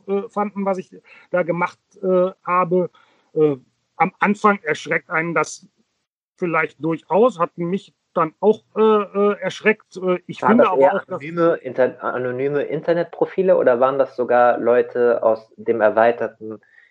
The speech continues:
Speaker 2: Kreis, äh, in deinem Heimatbereich?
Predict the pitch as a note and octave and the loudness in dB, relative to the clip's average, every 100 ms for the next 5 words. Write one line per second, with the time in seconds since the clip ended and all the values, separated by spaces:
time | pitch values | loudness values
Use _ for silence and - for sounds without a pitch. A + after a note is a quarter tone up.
0 | _ - A#2 A#2+ A#2 - - G#2 G#2 G#2 | _ -2 2 4 2 -2 -6 -4 -4 -6
1 | - G#2 G#2+ G#2+ G#2+ A#2+ A2+ G2 - G2 | -10 -4 -2 0 -2 -2 -2 -4 -4 -2
2 | G2 | -2